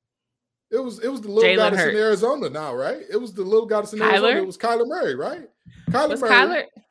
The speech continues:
Speaker 2: was Kyler
Speaker 1: He went
Speaker 2: before Jalen?
Speaker 1: Yeah, he was. It was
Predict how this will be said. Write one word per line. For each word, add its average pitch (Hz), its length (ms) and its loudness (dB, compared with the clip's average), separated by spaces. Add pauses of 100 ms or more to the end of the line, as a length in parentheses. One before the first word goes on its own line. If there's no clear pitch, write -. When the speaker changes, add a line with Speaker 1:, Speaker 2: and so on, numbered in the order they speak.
(340)
Speaker 2:
was - 160 -16
Kyler 320 260 -2
Speaker 1:
He 285 80 -2
went 285 140 -2
Speaker 2:
before 277 600 -6 (100)
Jalen? 254 400 -4 (640)
Speaker 1:
Yeah, 214 260 -4
he 190 120 -4
was. 226 240 -2
It 202 180 -2
was 175 360 -8